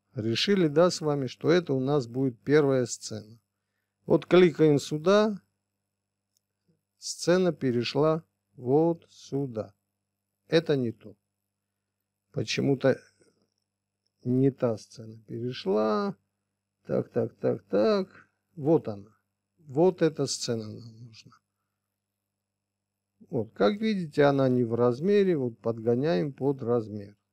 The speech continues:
Подгоняем, чтобы это зелёное всё перекрылось. Вот так.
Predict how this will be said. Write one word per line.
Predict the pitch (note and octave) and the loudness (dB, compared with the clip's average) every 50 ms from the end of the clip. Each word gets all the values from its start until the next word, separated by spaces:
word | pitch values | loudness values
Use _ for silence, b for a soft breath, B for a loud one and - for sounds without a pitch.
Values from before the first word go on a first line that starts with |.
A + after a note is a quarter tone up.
| _ _ _ _ _ _ _ _ _ _ _ _ _ _ | _ _ _ _ _ _ _ _ _ _ _ _ _ _
Подгоняем, | - A#2 A#2 A#2 A2 A2 A#2+ B2 C#3+ E3+ G3+ G#3 F#3+ E3+ | -6 -6 -6 -6 -4 -4 -2 0 0 0 0 0 0 -2
чтобы | - - - A#2+ A2+ A#2 A#2+ | -4 -6 -8 -8 -4 -4 -6
это | A#2 - B2 | -4 -4 -8
зелёное | A2 A2 A2 A2 A2 B2+ D#3+ - F#3+ F3 E3+ E3 D3 | -8 -8 -10 -10 -6 -2 -2 -2 -2 -2 -2 -2 -4
всё | B2 - - - C#3+ C#3+ | -6 -8 -10 -6 -6 -6
перекрылось. | C#3+ - - B2+ B2+ A#2 B2+ A#2 - - - B2 G#2+ G#2 A2+ A2 A2 _ _ _ _ _ _ _ _ _ _ _ _ _ _ _ _ _ _ _ _ _ _ _ _ _ _ _ _ _ _ _ _ - | -6 -4 -6 -6 -4 -4 -4 -6 -6 -10 -10 -10 -10 -14 -14 -18 -20 _ _ _ _ _ _ _ _ _ _ _ _ _ _ _ _ _ _ _ _ _ _ _ _ _ _ _ _ _ _ _ _ -14
Вот | - B2 A#2+ C3+ D3 D3+ D3 D3 C#3+ C#3 _ | -8 -2 0 2 2 2 2 0 -2 -4 _
так. | - - G2+ G2 F#2+ _ - _ | -8 -6 -6 -6 -8 _ -20 _